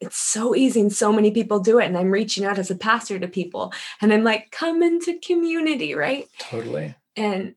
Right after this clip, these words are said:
Speaker 1: and I just love his talking about we need to be vulnerable. And this is something that we have been talking, you know, a lot about, like,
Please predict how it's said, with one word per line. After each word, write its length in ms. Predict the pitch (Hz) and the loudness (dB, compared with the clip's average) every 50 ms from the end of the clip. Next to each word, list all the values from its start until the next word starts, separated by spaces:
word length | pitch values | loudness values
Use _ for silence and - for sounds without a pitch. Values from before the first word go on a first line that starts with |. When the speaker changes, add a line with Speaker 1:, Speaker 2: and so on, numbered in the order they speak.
| _ | _
Speaker 1:
and 200 | - 202 202 196 | -4 -2 0 0
I 80 | 202 196 | 0 0
just 220 | 196 208 202 196 208 | 0 -2 -2 0 2
love 180 | 202 180 185 | 2 2 4
his 220 | 185 190 175 175 - | 2 0 -2 -2 -2
talking 320 | 185 190 190 185 196 185 | -2 -2 0 0 0 0
about 240 | 180 175 147 147 180 | 2 2 2 2 2
we 80 | 202 196 | 2 4
need 260 | 190 185 180 180 180 | 4 4 4 4 2
to 60 | 175 | 0
be 120 | - 175 170 | -2 -4 -2
vulnerable. 520 | 170 160 175 190 180 165 156 156 147 127 156 | 0 2 2 2 2 0 0 0 0 2 2
And 160 | 165 196 202 | 2 4 4
this 180 | 208 208 - 220 | 4 4 2 2
is 100 | 196 190 | 2 2
something 380 | 208 190 190 190 190 180 175 | 2 0 0 0 0 0 2
that 240 | 175 156 127 - - - _ _ _ - | 2 2 2 0 -2 -8 _ _ _ -6
we 400 | 196 202 208 208 190 180 170 175 | -2 0 2 2 4 4 4 2
have 280 | 185 185 - 208 185 | 2 0 -2 -2 2
been 140 | 180 208 208 | 2 2 4
talking, 460 | 202 175 156 156 165 156 151 147 - - | 4 2 0 0 -2 -6 -8 -8 -8 -6
you 80 | - 190 | -4 -2
know, 160 | 180 156 139 | 0 2 2
a 40 | 131 | 2
lot 320 | 160 165 170 175 170 160 160 | 2 4 4 4 4 4 2
about, 300 | 151 156 151 143 107 117 | 0 0 0 0 0 0
like, 400 | 143 156 143 143 - - - | 0 -2 -2 -4 -6 -12 -18